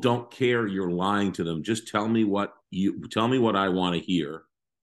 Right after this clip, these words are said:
Um, and it's become a form of, of entertainment as opposed to actually, you know, boring politics that,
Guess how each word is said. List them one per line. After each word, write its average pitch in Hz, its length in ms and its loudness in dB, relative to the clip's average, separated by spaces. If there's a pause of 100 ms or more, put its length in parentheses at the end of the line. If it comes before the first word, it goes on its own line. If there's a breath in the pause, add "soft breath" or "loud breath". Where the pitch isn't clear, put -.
(140)
Um, 90 680 2
and 95 500 0
it's 101 180 -2
become 113 380 0
a 95 60 -8
form 113 360 0
of, 104 320 -2
of 107 200 2
entertainment 117 680 0
as 92 140 -2
opposed 110 440 2
to 104 300 -2 (320)
actually, 113 520 2 (160)
you 123 80 0
know, 92 180 0
boring 120 560 0
politics 113 520 0
that, 104 160 -4